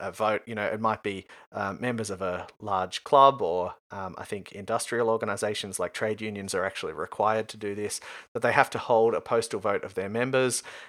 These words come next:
and they just pay the Electoral Commission to provide that service. And so there's been a suggestion in the media that the Liberals are considering, um, just getting the executive government to hire the Electoral Commission to run a voluntary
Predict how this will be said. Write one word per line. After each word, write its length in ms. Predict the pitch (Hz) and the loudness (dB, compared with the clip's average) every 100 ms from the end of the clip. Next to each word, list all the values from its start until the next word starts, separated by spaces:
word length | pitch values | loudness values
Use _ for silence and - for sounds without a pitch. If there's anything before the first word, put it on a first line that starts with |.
| - | -10
and 320 | 120 117 113 | -4 -2 -2
they 180 | - 127 | 4 4
just 240 | 127 117 | 6 0
pay 320 | - 101 98 107 | -2 -2 0 -2
the 140 | 101 | -4
Electoral 340 | 92 95 95 | -4 -4 -4
Commission 540 | 85 110 98 - 98 92 - - | -6 -8 -6 -4 -6 -8 -16 -16
to 100 | - | -12
provide 360 | 113 101 98 92 | -8 0 2 2
that 180 | 85 - | -2 -2
service. 540 | - 113 156 190 - - - - | 2 2 2 -2 -4 -8 -16 -12
And 120 | 123 | -2
so 80 | 139 | 2
there's 180 | 131 127 | 2 2
been 380 | 139 143 131 123 - - - | 2 2 0 -6 -16 -20 -4
a 60 | - | -2
suggestion 580 | 123 113 139 147 - | 0 4 4 4 0
in 120 | 131 110 | -4 -4
the 40 | |
media 340 | 101 120 120 | -2 -2 0
that 140 | 90 90 | 0 -2
the 80 | 98 | -6
Liberals 400 | 147 104 101 - | -6 -4 -4 -6
are 120 | - | -8
considering, 760 | - 98 - 107 101 95 95 - _ _ - | -8 -6 -4 -4 -4 -6 -10 -16 _ _ -12
um, 380 | 90 85 85 87 _ _ | -8 -6 -6 -10 _ _
just 380 | - 120 - - | -2 0 -2 -2
getting 220 | 117 113 | -2 -2
the 100 | 107 | -2
executive 500 | 90 - 139 123 113 | 0 2 2 2 -4
government 440 | - 101 104 98 - - | 0 -2 -2 -6 -8 -6
to 240 | - 90 | -4 -4
hire 540 | - 123 110 110 101 - | 0 4 4 4 0 -4
the 80 | - | -6
Electoral 380 | 92 98 - 101 | -4 -4 -2 -4
Commission 540 | - 107 98 104 92 - _ _ | -4 -6 -6 -6 -8 -12 _ _
to 360 | - 107 95 90 - | -8 -4 -4 -6 -4
run 260 | 107 107 98 | 0 0 -2
a 40 | |
voluntary 920 | 95 92 110 127 123 127 120 117 110 | -4 4 6 6 2 4 4 4 0